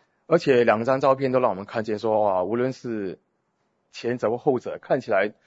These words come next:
都有不好或者凄凉之处的时候，有没有想过，其实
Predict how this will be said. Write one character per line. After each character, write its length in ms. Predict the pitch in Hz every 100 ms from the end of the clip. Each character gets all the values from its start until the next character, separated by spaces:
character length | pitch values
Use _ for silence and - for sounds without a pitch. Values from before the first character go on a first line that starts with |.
| _
都 160 | - 143
有 60 | - -
不 100 | 196
好 260 | - 101
或 140 | - 143
者 100 | 107
凄 360 | - - 156
凉 280 | 123 98 110 _ _ _ _
之 140 | 151
处 240 | 139 - 113
的 80 |
时 120 | - 104
候， 240 | 98 82 _ _ _ _ _ _ _ -
有 100 | 240
没 40 |
有 60 | 311
想 200 | 151 175
过， 100 | 214
其 140 | 175
实 340 | 165 160 170